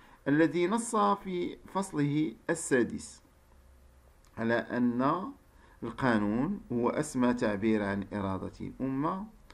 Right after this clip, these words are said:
والجميع أشخاصا ذاتيين أو اعتباريين بما فيهم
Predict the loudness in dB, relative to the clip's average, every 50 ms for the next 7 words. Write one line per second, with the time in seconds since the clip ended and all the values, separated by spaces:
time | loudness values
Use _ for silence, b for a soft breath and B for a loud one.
0 | B B B B B B B B -2 2 2 2 2 2 2 2 2 2 2 2
1 | 2 0 0 -2 -6 -12 -20 -20 -20 -20 -20 -20 -20 -20 -14 -12 -12 -10 -10 -8
2 | -6 -4 -4 -4 -2 -2 -2 -2 -2 -2 -2 -4 -8 -12 -18 -20 -20 -20 _ _
3 | -20 -20 -20 -20 _ _ _ -16 -6 0 2 2 2 2 0 -2 -2 0 0 0
4 | 0 2 2 2 2 0 -2 -6 -8 -4 0 0 2 2 0 -2 -4 -6 -4 -2
5 | -2 -2 -2 -2 -2 0 -2 -2 -4 -6 -8 -12 -16 b b b b b b b
6 | b b b b b b b b -6 -2 0 2 2 2 2 0 0 -2 -2 -2
7 | 0 -2 -2 -2 -2 -2 -4